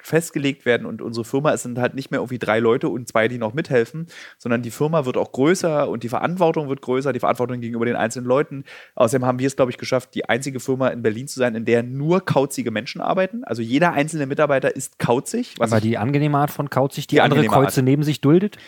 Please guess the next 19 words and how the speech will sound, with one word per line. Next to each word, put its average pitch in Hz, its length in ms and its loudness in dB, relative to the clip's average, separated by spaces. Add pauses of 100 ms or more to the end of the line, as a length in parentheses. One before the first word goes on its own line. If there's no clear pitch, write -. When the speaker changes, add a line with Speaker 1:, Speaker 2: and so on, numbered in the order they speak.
(140)
Speaker 1:
Genau, 139 200 6
die, 127 80 0
genau 139 240 4
diese 135 240 4
Art 104 160 4
von 104 140 -4
kauzig. 101 480 -2
Aber 117 80 4
es 113 80 0
sind 143 100 -6
halt, 143 220 0 (500)
und 127 180 -6
du, 117 280 -4
und 123 160 -8
jeder 156 320 4
ist 143 160 -4
irgendwie 143 340 -6
so, 127 640 0 (960)
also 120 300 0